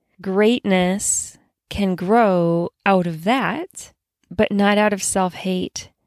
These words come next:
and self-depreciation. I have this quote that I really love when it comes to this,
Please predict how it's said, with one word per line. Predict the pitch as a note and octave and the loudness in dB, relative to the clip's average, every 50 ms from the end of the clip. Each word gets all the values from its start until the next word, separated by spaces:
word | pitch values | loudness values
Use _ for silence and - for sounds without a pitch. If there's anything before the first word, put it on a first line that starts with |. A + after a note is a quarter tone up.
| _ _ _ _ - | _ _ _ _ -4
and | G3 F#3 - | -4 -2 0
self-depreciation. | - F#3+ F3+ - - F3+ - - F#3+ F#3 - - - F#3+ F3+ F3+ F3+ E3+ - - F3+ F3 E3+ E3+ E3+ F3 - _ _ _ _ _ _ _ - | 0 0 0 -2 -6 -8 -2 0 0 0 0 -2 0 0 0 0 2 0 0 0 0 -2 -4 -4 -8 -10 -14 _ _ _ _ _ _ _ -2
I | G3 | -2
have | G3+ G3+ | 0 0
this | A3+ A3 - | 0 -2 -2
quote | - - G3 F#3+ - - | 0 0 0 0 2 0
that | G#3+ G3+ G3 | 0 0 2
I | F#3 F#3 | 2 2
really | F3 F3 E3+ E3+ E3+ E3 | 2 2 2 4 2 2
love | D#3+ E3 E3 D#3+ D#3 D#3+ F3 F#3+ - - | 2 2 0 0 0 -2 -6 -10 -16 -10
when | - F#3 E3+ E3 | -6 -4 -4 -4
it | - - | -6 -6
comes | - F3+ E3+ E3 E3 - | -6 -6 -6 -4 -6 -8
to | - - E3+ | -6 -6 -6
this, | E3 E3 E3 E3 F#3 F#3 - - - - | -6 -6 -6 -6 -8 -10 -10 -12 -14 -14